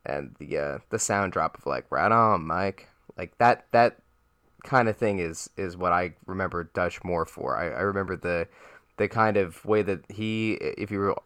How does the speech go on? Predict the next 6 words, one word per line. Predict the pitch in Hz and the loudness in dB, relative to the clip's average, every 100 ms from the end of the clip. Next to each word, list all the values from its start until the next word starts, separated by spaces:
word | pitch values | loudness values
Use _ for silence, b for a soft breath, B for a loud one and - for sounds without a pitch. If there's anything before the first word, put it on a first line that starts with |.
| - | 0
having | 123 123 | 6 6
a, | 98 - - | 6 2 2
an | 107 | 6
awful | 110 110 101 | 6 6 0
day, | 95 98 95 98 117 b b b b _ - | 2 2 2 0 -6 b b b b _ -4
that | 95 - | -4 -4